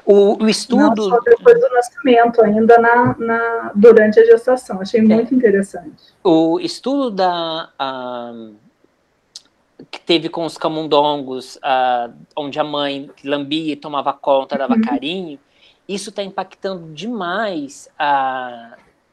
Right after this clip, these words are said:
Speaker 1: sobre crianças que sofreram, sofreram traumas na infância, s-, pessoas,
Speaker 2: Uhum.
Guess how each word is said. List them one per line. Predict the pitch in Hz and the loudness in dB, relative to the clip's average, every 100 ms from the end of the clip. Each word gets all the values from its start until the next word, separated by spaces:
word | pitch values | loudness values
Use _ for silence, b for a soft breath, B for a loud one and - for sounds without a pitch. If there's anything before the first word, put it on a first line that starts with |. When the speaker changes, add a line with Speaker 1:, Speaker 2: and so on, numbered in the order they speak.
| _ | _
Speaker 1:
sobre | - - - 165 160 - | -20 -14 -8 -8 -8 -12
crianças | 170 208 202 233 214 170 | -10 -6 -4 -4 -10 -16
que | - | -20
sofreram, | - 175 175 196 - | -14 -10 -10 -12 -12
sofreram | 180 160 185 | -10 -8 -8
traumas | 190 185 175 180 160 | -4 0 0 -2 -10
na | 147 | -12
infância, | 139 - 139 131 - 135 - _ _ _ _ | -12 -6 -6 -8 -18 -20 -20 _ _ _ _
s-, | - - _ | -20 -20 _
pessoas, | 254 262 226 180 165 | -8 -4 0 2 2
Speaker 2:
Uhum. | 214 | 0